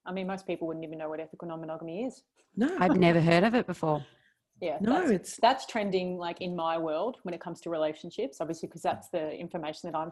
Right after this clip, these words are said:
Speaker 1: following, and I'm following
Speaker 3: Yeah.
Speaker 1: experts in the field that I practice in.
Speaker 3: Right.
Speaker 1: But, um, yeah, but also I think, um, what is becoming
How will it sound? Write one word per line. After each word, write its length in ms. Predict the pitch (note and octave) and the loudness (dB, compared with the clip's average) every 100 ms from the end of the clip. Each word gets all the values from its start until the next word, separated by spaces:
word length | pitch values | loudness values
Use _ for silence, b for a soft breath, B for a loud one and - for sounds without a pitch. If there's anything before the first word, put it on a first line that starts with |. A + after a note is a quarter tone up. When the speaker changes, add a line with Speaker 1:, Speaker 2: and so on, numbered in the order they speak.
| - | -8
Speaker 1:
following, 360 | D3+ D#3 G#3 G3+ | -8 -6 -6 -6
and 160 | D3 | -8
I'm 240 | - D#3 D#3 | -10 -10 -8
following 320 | - D#3 E3 | -6 -6 -4
Speaker 3:
Yeah. 80 | D3+ | -6
Speaker 1:
experts 420 | D#3 - D#3 D#3 | -8 -10 -12 -10
in 120 | D#3+ D#3+ | -12 -12
the 80 | D#3+ | -12
field 240 | E3+ D3+ | -8 -8
that 80 | D3+ | -6
I 120 | D3+ | -8
practice 400 | - - - F3+ | -6 -8 -8 -16
in. 220 | - G#3 - - | -14 -14 -16 -6
Speaker 3:
Right. 440 | E3+ D#3 D#3 - - | 0 0 0 -6 -6
Speaker 1:
But, 120 | F#3+ F3+ | -4 -4
um, 280 | E3 D#3+ - _ _ | -6 -10 -16 _ _
yeah, 180 | A3 A#3 | -2 0
but 120 | G3 | -2
also 480 | G#3 C4+ - D#3+ D#3+ | -4 -2 0 0 -2
I 60 | E3+ | -8
think, 280 | - F3 F3 - | -10 -14 -14 -14
um, 400 | F3+ F3 E3+ E3 - _ _ _ _ _ _ _ _ _ _ | -12 -10 -8 -10 -14 _ _ _ _ _ _ _ _ _ _
what 360 | F#3+ F#3+ - - _ F#3+ | -2 0 0 -6 _ -8
is 340 | F3+ E3+ E3 | -6 -6 -8
becoming 680 | - F3+ E3+ E3 D#3+ D#3+ | -16 -10 -8 -8 -10 -10